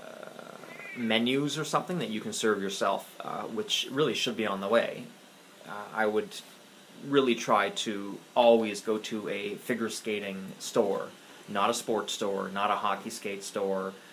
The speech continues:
uh, certainly not a rink, uh, and I wouldn't particularly ask me. There are some coaches that really try to, uh,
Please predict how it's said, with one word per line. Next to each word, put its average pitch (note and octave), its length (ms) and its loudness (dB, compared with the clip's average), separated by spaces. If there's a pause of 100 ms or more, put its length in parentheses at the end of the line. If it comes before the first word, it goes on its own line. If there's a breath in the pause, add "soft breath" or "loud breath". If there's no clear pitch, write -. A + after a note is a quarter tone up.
(180 loud breath)
uh, F#2+ 200 -4
certainly G#2+ 320 -8
not G2 180 -4
a - 40 -4
rink, G#2 380 -4 (220)
uh, G#2 80 -8
and G2+ 320 0
I C3 140 4
wouldn't B2+ 240 -4
particularly D3 500 4
ask A2+ 380 4
me. A2 500 -2 (320 loud breath)
There D#3 80 4
are E3 60 4
some F3+ 260 4
coaches C#3 440 4
that A2+ 100 4
really A#2 280 0
try A2 360 2
to, G2+ 760 -4
uh, G2 540 -4